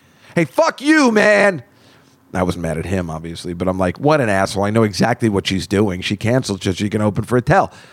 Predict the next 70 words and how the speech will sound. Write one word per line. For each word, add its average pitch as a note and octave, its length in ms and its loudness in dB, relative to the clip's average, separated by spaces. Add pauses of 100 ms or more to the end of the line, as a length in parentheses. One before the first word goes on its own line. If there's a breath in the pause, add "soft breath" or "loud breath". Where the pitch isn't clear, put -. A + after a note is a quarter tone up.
(200 loud breath)
which - 180 -2
is B2 160 -4
like C#3 140 2
she C3 140 -2
did. B2+ 180 2
She G#2+ 120 -6
canceled A#2 400 -2
so - 40 -14
she B2+ 140 -2
could A#2+ 80 -2
open B2+ 260 0
for B2 120 -6
Michelle D3+ 340 2
Wolf G3+ 320 4
or G#2+ 60 -6
something A#2 300 -4
like A2 200 -4
that, B2 100 -10
you C3 80 -2
know? D#3+ 180 4
And D#3+ 80 2
I'm D#3+ 120 0
like, E3 240 2 (300 soft breath)
"This F3 180 -2
is G3 160 -2
not G3+ 260 2
cool." A3 420 2 (680)
Th-, D#3 160 -2
it's F3 220 -2
not G3+ 240 2
cool. G#3+ 200 4
She C#3 140 -4
canceled E3+ 420 -2
for D#3+ 120 2
an D#3 120 -2
extra D#3 380 -2
fifty D#3+ 340 -2
bucks. C3+ 280 2
Yeah, E3 200 4
she C#3 120 -6
got F#3+ 180 2
paid E3+ 220 2
a E3+ 60 -4
little F#3 220 2
more, F#3 240 4
but D3+ 120 -4
just G3 200 -4
a G3 40 -2
little A3 300 4
more, B2+ 240 0
and A#2 100 -8
you C#3+ 100 -2
already F3+ 200 2
had F3 140 0
a E3+ 40 -4
thing. F#3 500 0 (440)
And G3 100 0
it A3+ 40 4
was G#3 120 2
a G3 100 4
Zoom B3 340 2
thing. C3 220 -2
You C#3+ 100 -2
could F#3+ 160 0
have F3+ 100 2
done F#3+ 200 2
it G3+ 100 0
at D3+ 120 0
the D3 80 -2
club. C3 400 0